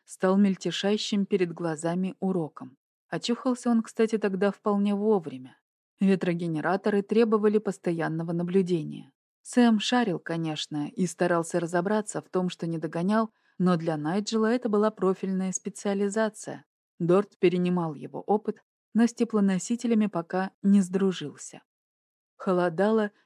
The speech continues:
и их перебойный нагрев стал критически важен. Да, холодало. Ощутимо. Из плюсов погода больше не устраивала пляску и вполне стабилизировалась.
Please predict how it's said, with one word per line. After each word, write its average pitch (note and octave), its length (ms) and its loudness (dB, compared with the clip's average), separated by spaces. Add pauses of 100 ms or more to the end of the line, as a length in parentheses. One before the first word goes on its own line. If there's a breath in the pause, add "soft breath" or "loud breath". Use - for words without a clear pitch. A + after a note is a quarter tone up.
и A3 120 4
их - 160 0
перебойный G3+ 640 2
нагрев G3 440 0
стал F3+ 300 -2
критически - 720 -10
важен. D#3+ 500 -6 (640)
Да, E3 400 0 (300)
холодало. E3+ 760 -2 (640)
Ощутимо. D3+ 640 -4 (380)
Из E3 180 -4
плюсов G3+ 540 -2 (140)
погода G#3+ 400 2
больше G3+ 360 0
не F#3+ 140 0
устраивала F3+ 640 -2
пляску F#3 520 -4
и C#3+ 100 -10
вполне F3 420 -6
стабилизировалась. F3+ 1040 -6